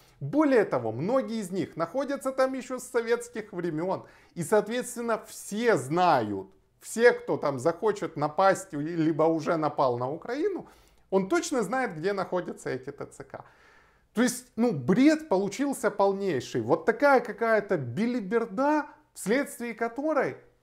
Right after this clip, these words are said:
обычный человек не понимает, а что происходит. Да потому что это нормально, кстати, потому что даже мне, чтобы разобраться в этом вопросе, да, как юристу,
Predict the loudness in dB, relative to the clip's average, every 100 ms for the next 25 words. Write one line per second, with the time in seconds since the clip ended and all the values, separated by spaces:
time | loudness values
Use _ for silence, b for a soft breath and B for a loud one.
0 | -4 -2 0 0 0 -2 -4 -2 0 2
1 | 0 2 2 2 2 0 0 -2 0 2
2 | 2 0 -6 _ _ _ _ _ _ _
3 | -10 -10 -10 -4 -2 -2 -2 -4 -4 -10
4 | -6 -6 -6 -16 b b b -4 0 0
5 | -2 0 0 0 -2 0 4 4 6 4
6 | 6 4 4 -2 -8 -4 -4 -4 -10 B
7 | B -2 -2 -2 0 2 4 4 2 2
8 | 2 2 0 0 -2 2 2 2 2 4
9 | 4 2 -2 -2 -2 -4 -4 -2 0 0
10 | 0 2 2 2 -2 -4 -8 -4 -4 -2
11 | -2 -2